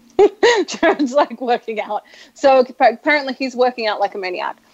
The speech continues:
All right, guys, thank you very, very much for joining us. Um, I'm gonna put up a link to Kitty Jaguar. We're a fan of hers here at this show. I hope you guys are too. We're gonna put up some links for her.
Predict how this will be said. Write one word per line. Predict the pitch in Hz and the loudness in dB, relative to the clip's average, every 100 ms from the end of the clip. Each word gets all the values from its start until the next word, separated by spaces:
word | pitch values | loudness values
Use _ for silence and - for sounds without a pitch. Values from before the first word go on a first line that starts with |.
| _ _ _ - | _ _ _ 0
All | 294 | 4
right, | 311 285 | 4 4
guys, | 294 294 | 4 2
thank | - 339 | -2 -4
you | 339 294 | -4 2
very, | 294 294 | 4 4
very | 285 277 | 4 0
much | 269 262 | -2 -6
for | 277 | -4
joining | 240 254 247 247 | 0 0 0 0
us. | 247 254 - - - - | 0 -2 -8 -20 -20 -6
Um, | 254 254 240 - - | 0 2 2 -4 -2
I'm | 269 320 | 2 2
gonna | 370 | 2
put | - 359 | 4 4
up | 349 | 4
a | 349 | 2
link | 320 370 | 0 0
to | 339 | -2
Kitty | - 254 | -4 -4
Jaguar. | 208 254 247 262 302 294 294 294 _ _ _ | 0 2 2 4 4 4 2 -2 _ _ _
We're | 208 277 | 2 4
a | 311 | 4
fan | 320 294 | 2 0
of | 285 | -2
hers | - 277 294 359 | 0 4 4 2
here | - 262 | 0 2
at | 247 | 2
this | 226 214 | 0 -2
show. | - 226 254 | 2 4 4
I | 208 | 2
hope | 214 208 214 | -2 -4 -4
you | 226 | 0
guys | 240 220 220 | 4 4 4
are | 180 214 | 2 2
too. | - 262 | 0 0
We're | 254 | 0
gonna | 220 208 | -2 -2
put | 214 | 2
up | 202 | 2
some | - 208 | 0 -4
links | 226 254 | -4 0
for | 294 | 2
her. | 277 311 | 4 4